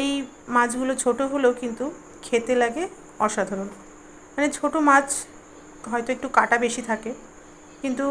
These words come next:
সত্যি কথা বলতে, এরকম মাছগুলো যদি এভাবে রান্না করা হয়, তাহলে কিন্তু তরকারির টেস্টটা, মাছের টেস্টটা দুর্দান্ত লাগে। এই ছোট ছোট ইলিশ মাছগুলো একটু কাটা থাকে বেশি, কিন্তু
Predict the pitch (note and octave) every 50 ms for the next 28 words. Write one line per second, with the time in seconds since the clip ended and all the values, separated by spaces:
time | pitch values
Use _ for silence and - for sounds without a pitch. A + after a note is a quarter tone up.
0 | C#4 B3+ - - - - - - - - - - C#4 C#4 D4+ D4 C#4+ D#4+ D#4 C4+
1 | D4 C#4+ C4+ D4+ C#4+ C4+ B3+ C4 C#4+ C#4 C4 B3 A#3 A3+ A3+ B3 C4 B3+ C4 B3+
2 | B3 B3 A#3+ A#3+ A#3+ C4 B3+ A3+ G#3+ G#3+ A3+ A3+ A#3+ B3 B3 B3 A3+ A3 G#3+ C4+
3 | - - - - - - - - - - - - - - - - A#3+ C4 C4+ C4+
4 | - C4 B3 A3 A#3+ C4 D4+ D#4 - - - - - - - - - - B3 A3
5 | A3 A3+ A3+ A#3+ A#3 A#3 - A#3+ A#3+ A3+ - - - B3 G#3+ A3 B3+ C4+ B3 A3+
6 | G#3+ G#3 G#3 - - A3+ A#3 - A#3 A#3 A3 A3 - A#3 A#3+ A3+ A3+ G#3 F3+ G#3
7 | G3+ G3 F#3+ - - F#3+ F#3+ - - - - - - - - - - - - -
8 | - - - - - - C4+ C#4+ - D#4+ D#4 D4+ E4+ E4 D#4+ C#4 C#4+ D4 D#4 D#4+
9 | D#4 D4+ D#4 D#4 D4 C#4 C#4 F4 - - - - - - - - - - - -
10 | - - - - - B3+ - - C#4+ - - B3+ A#3+ C4+ C4+ C#4 C4+ C4 C#4 C4+
11 | B3+ A#3+ A#3 - B3 C#4 F4 - - - - - - - - B3 A#3+